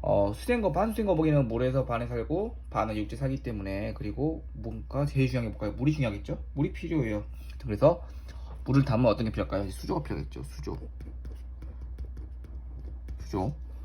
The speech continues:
수조가 필요한데, 수조는, 음, 크기마다 좀 달라요. 일단 사-, 어, 대형종, 뭐, 소종대로 나눌게요. 일단 소형-, 소형종.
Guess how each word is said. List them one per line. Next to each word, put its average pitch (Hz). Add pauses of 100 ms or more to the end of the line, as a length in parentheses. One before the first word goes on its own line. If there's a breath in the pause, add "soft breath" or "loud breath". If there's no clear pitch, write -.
(360 loud breath)
수조가 165
필요한데, 117
수조는, 170 (760)
음, 117 (560 loud breath)
크기마다 233
좀 151
달라요. 113 (340)
일단 160
사-, 151 (340)
어, 113
대형종, 131 (240)
뭐, 113
소종대로 196
나눌게요. 101
일단 104
소형-, 165 (220)
소형종. 127